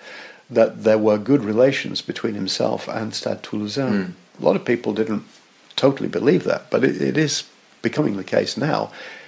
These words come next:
Speaker 1: If, as expected, those two clubs, Olympique and Stade Toulousain, start to ground share as of
Speaker 2: Mm.
Speaker 1: next season. So, is it important to work with rugby union in the future? I can't really see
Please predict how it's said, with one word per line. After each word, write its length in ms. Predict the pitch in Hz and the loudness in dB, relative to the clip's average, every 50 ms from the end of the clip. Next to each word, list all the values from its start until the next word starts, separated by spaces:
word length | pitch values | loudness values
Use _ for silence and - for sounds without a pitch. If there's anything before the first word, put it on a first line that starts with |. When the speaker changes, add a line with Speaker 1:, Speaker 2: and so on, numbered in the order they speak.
| - - _ _ _ _ | -20 -20 _ _ _ _
Speaker 1:
If, 520 | - 147 127 107 - - - - - - - - | 4 4 4 4 0 -4 -4 -4 -4 -6 -2 0
as 160 | - 117 107 | 0 2 2
expected, 760 | 117 110 - - - - 147 135 - - - 117 104 - 104 101 - - - | 0 0 -2 -2 2 2 2 2 2 -2 -4 -4 -4 -4 -6 -12 -18 -4 4
those 300 | - 123 123 120 - - | 6 6 6 6 2 -2
two 280 | - - - 120 110 104 | -4 2 4 4 4 4
clubs, 580 | - - 135 131 120 107 - - - - - - - - | 4 4 6 6 6 6 2 -4 -6 -6 -6 -8 -2 0
Olympique 500 | 113 107 107 107 107 - 120 113 113 - | 2 2 2 0 0 0 0 0 0 -4
and 100 | 104 98 | -8 -8
Stade 200 | - - 120 110 | -4 -4 -4 -4
Toulousain, 420 | - 117 113 104 98 120 120 110 104 104 - - - - - - - - - | -2 -4 -4 -2 -2 -2 -2 -2 -4 -10 -16 -20 -20 -20 -20 -20 -20 -18 -12
start 340 | - - - 127 117 117 - | -12 0 2 4 4 4 2
to 80 | - - | -4 -4
ground 360 | - 113 135 151 170 170 156 | 2 2 2 2 2 0 0
share 280 | - - 104 95 92 - | 0 2 2 2 0 -2
as 180 | - 120 113 165 | -6 -4 0 2
of 140 | - - 226 | 2 2 2
Speaker 2:
Mm. 60 | 170 | 2
Speaker 1:
next 240 | 110 113 - - - | 0 -2 -2 -2 0
season. 380 | - 190 208 190 - - - - - _ _ _ | 2 2 2 2 0 -4 -8 -10 -16 _ _ _
So, 720 | - - 135 123 120 120 120 120 120 120 117 113 113 113 - - _ _ - | -2 2 4 4 6 6 6 6 6 4 4 4 2 0 -4 -12 _ _ 0
is 140 | 147 143 175 | 2 4 4
it 80 | - | 2
important 520 | 147 147 139 - 170 180 - 226 - - 139 | 0 -2 -2 0 0 2 2 0 -4 -6 -2
to 100 | - 165 | -2 0
work 220 | 151 160 165 160 - | 2 2 2 2 2
with 160 | 147 147 143 | 0 2 2
rugby 240 | 151 151 139 156 151 | 2 2 2 0 0
union 200 | 151 147 143 143 | 2 2 0 0
in 100 | 147 143 | 0 -2
the 40 | 143 | -4
future? 480 | 139 - - 147 - - - 156 139 139 - _ _ _ _ _ - _ _ _ _ - | -4 -4 -4 -4 -4 -2 -4 -4 -4 -6 -12 _ _ _ _ _ -20 _ _ _ _ 0
I 60 | - | 0
can't 260 | 113 - - 110 - - | 0 0 -2 -4 -2 -4
really 180 | 104 104 - - | -6 -6 -4 -4
see 360 | - - 120 107 123 - | 2 2 4 2 2 0